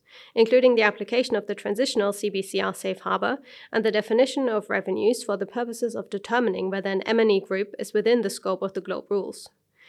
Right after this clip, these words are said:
It also includes guidance for applying the globe rules in situations where there are mismatches between fiscal years or financial and tax years of the constituent entities,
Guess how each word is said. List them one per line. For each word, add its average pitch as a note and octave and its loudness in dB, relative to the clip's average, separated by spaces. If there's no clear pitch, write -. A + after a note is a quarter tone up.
It B3 6
also C#4+ 4
includes B3+ 2
guidance G#3 -2
for A3 0
applying A#3 0
the G#3+ -2
globe G#3 0
rules A3 0
in A#3 0
situations G#3+ -6
where G#3 0
there G3+ 0
are - 0
mismatches G#3+ -2
between G#3 -4
fiscal D4 -2
years G#3 -4
or G#3+ -4
financial G#3 0
and F#3+ -4
tax - -8
years G#3 -8
of G3+ -8
the G#3 -6
constituent G3+ -4
entities, - -6